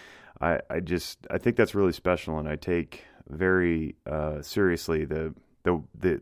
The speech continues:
the, intel-, the, I guess the musings that I offer and the, and the, uh, the insights that, that I give, and I don't want to ever take anything for granted. So thank you guys as a listening audience. I heard from several people,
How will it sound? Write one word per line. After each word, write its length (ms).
the, 180
intel-, 440
the, 420
I 80
guess 220
the 80
musings 480
that 120
I 100
offer 440
and 140
the, 100
and 240
the, 380
uh, 240
the 200
insights 560
that, 260
that 140
I 80
give, 400
and 200
I 80
don't 180
want 140
to 80
ever 180
take 240
anything 280
for 100
granted. 300
So 100
thank 260
you 120
guys 240
as 100
a 60
listening 400
audience. 440
I 140
heard 240
from 160
several 320
people, 480